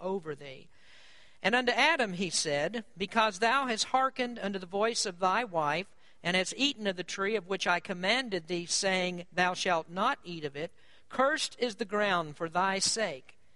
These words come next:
In sorrow shalt thou eat of it all the days of thy life. Thorns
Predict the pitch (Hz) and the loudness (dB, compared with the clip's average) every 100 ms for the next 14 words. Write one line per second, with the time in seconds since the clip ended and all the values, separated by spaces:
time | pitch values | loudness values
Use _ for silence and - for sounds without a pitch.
0 | - 139 139 - 240 240 190 139 135 202 | -20 -10 -4 2 4 4 2 -2 -2 0
1 | 180 175 180 170 - 226 190 160 160 180 | 0 2 0 0 -2 -8 -6 -4 0 0
2 | 214 202 185 185 160 151 - 156 160 156 | 0 -4 -4 -4 -2 -6 -10 -10 -6 -6
3 | 156 180 160 135 - - - - 208 214 | -4 -4 -6 -8 -18 -20 -20 -4 0 2
4 | 202 180 | 0 -2